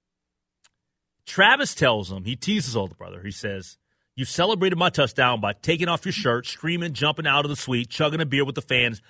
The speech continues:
then jumping back into the suite. I watched this, and it was pure pandemonium." Jason laughed and explained, "This is just a man in his elements with his Bills Mafia compadres enjoying the dead of winter. That's what this is."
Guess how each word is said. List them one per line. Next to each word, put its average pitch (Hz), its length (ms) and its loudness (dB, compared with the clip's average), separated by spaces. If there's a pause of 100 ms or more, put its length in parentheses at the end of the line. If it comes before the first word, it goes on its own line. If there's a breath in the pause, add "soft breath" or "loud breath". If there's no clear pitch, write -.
(140 soft breath)
then 127 120 -6
jumping 135 360 -4
back 117 240 2
into 117 160 -6
the 107 60 -4
suite. 110 340 -6 (240 soft breath)
I 143 160 6
watched 131 400 0
this, 139 260 -4
and 120 100 -8
it 113 100 -4
was 107 180 -6
pure 120 460 -2 (180 soft breath)
pandemonium." 101 640 -4 (1600)
Jason 165 460 2
laughed 131 280 4
and 117 80 -6
explained, 110 640 -4 (160)
"This 131 180 -2
is 139 80 -6
just 143 220 -2
a 123 40 -6
man 123 260 0
in 127 60 -6
his 120 200 -6
elements 120 400 0
with 92 100 -12
his 90 160 -14
Bills 123 400 2
Mafia 120 460 2
compadres 104 880 2 (300)
enjoying 117 420 0
the 104 80 -2
dead 95 220 -2
of 90 80 -8
winter. 117 320 -2 (480)
That's 123 300 2
what 110 180 -2
this 101 200 -4
is." - 380 -4